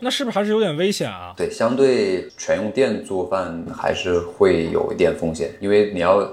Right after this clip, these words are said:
Speaker 2: 备那个卡式气罐嘛。比如说你车里可能多的时候，你会有，有个十几二十个卡式气罐放在你的车里面。对，万一发生比如追尾啊，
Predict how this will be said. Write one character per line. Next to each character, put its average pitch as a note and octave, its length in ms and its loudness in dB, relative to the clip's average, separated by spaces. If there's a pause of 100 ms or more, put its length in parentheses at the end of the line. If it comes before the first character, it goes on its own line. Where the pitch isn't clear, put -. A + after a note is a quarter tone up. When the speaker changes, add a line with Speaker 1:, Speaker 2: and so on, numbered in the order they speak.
Speaker 2:
备 A2+ 200 2
那 F#2+ 160 -4
个 E2+ 220 -2
卡 - 220 -10
式 G2 140 -6
气 - 180 -10
罐 G#2+ 300 0
嘛。 - 100 -8 (260)
比 - 60 -4
如 E2+ 80 4
说 E2+ 220 0
你 E2+ 520 -4
车 - 220 2
里 F#2 140 4
可 E2+ 100 -4
能 E2 260 -4 (220)
多 F#2+ 160 -2
的 F#2+ 100 -4
时 F#2 60 -8
候， F2 180 -2
你 E2+ 120 -10
会 F2 260 -8
有， E2 220 -8
有 E2 140 -2
个 E2+ 220 -4
十 - 220 -10
几 F2 80 -2
二 E2 140 0
十 F2 160 0
个 F2+ 280 2 (160)
卡 - 160 -6
式 - 140 -6
气 - 180 -6
罐 F#2 300 4
放 - 340 -2
在 D#2+ 80 0
你 D#2+ 60 -6
的 - 120 -6
车 E2 240 0
里 E2 60 0
面。 - 240 -8 (120)
对， D#2+ 240 -6
万 A2 120 4
一 G2 380 -6
发 E2 180 -2
生 F2 200 -6
比 E2 80 -6
如 E2 100 -4
追 G2 220 0
尾 G2 280 0
啊， E2 380 -4